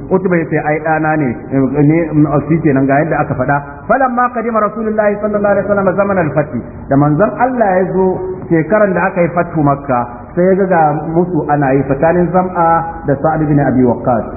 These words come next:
Sa'd yace ai wa na dan uwana yace in karba shi yema wannan ciki.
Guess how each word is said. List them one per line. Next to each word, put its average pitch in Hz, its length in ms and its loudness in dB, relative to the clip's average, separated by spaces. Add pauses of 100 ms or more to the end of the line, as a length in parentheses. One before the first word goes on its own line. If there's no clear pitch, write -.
(120)
Sa'd 185 260 2
yace 180 240 0
ai 185 200 2
wa 208 220 4
na 160 180 0
dan 190 180 0
uwana 202 440 2
yace 196 200 0
in 147 140 0
karba 135 340 2
shi 175 140 -2
yema 180 220 4
wannan 143 300 4
ciki. 135 260 -2